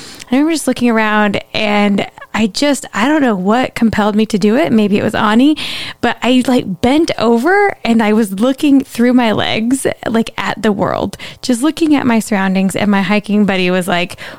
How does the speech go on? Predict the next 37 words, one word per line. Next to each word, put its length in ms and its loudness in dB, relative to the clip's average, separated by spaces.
"What 340 2
on 340 -2
earth?" 420 -2
And 120 -4
I 80 2
was 120 -4
like, 160 -2
"I 120 -6
don't 220 2
know. 180 2
Like, 160 -2
sometimes 500 -2
I 120 0
just 380 -4
like 340 -4
to 420 2
physically 1000 0
see 260 2
the 160 2
world 280 -2
from 180 -2
a 60 2
different 320 -2
perspective 600 -4
just 220 -2
to 80 -2
see 220 0
what 140 2
I 120 2
miss." 400 0
If 60 -20
I'm 200 2
just 200 -2
walking 800 2
straight, 540 -2
looking 640 2
s-, 120 -8